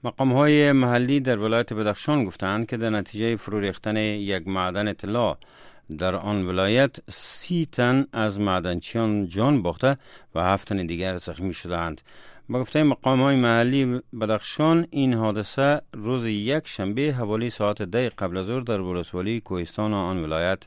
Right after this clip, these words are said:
اتفاق افتاده است. نیک محمد نظری، سخنگوی والی بدخشان، در این باره به صدای امریکا گفت مردم محل در ولسوالی کوهستان در یک معدن به گونهٔ سنتی و با استفاده از ریگشویی طلا استخراج می‌کردند.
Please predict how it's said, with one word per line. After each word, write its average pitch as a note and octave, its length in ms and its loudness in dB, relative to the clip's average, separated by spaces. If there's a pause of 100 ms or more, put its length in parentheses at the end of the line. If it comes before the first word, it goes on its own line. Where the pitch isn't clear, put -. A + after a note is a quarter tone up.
اتفاق A2+ 500 -2
افتاده F#2+ 300 -6
است. F2 380 -2 (960)
نیک A2+ 220 -2
محمد A#2 280 4
نظری، A2+ 380 0
سخنگوی A2+ 440 -2
والی G#2 560 2
بدخشان، F#2+ 640 0 (500)
در G2 80 0
این A#2+ 200 4
باره G#2 140 2
به F#2+ 120 0
صدای G#2 300 0
امریکا G2+ 380 0
گفت C3 120 -2
مردم G#2+ 320 0
محل G#2+ 420 0
در C3 120 -2
ولسوالی G2 520 -2
کوهستان C#3+ 760 0 (420)
در F2 200 -2
یک E2 80 -6 (260)
معدن G#2 680 0
به G#2+ 100 0
گونهٔ G2 360 -2
سنتی G2+ 760 -4 (340)
و D3 140 0
با F#3 220 6
استفاده B2 540 -2
از B2 380 0
ریگشویی A2+ 680 -4 (280)
طلا G#2 400 0
استخراج G#2 720 -2
می‌کردند. E2+ 560 -4